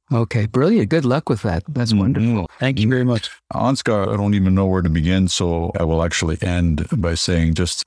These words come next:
Speaker 2: a sincere thank you. It's been a real pleasure. Unfortunately,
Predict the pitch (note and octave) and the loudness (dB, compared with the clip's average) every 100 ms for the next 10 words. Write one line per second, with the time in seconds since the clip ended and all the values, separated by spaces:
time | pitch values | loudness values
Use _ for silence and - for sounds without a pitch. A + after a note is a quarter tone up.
0 | - G#2 G#2 - C3 B2+ F#2 G2 G#2 - | -6 -2 -2 0 0 0 0 -2 -2 -2
1 | D#2+ D#2 D#2+ - - F#2 F2 F#2 - F#2+ | -2 -2 -4 -6 -4 -2 0 -2 -2 -4
2 | F#2 F2 E2+ - F2+ F2 D#2+ F#2 E2+ F#2+ | -2 -2 -2 -2 0 0 -2 -2 -2 -2
3 | F2+ G2 F2 F2 D#2+ | -2 0 0 0 -4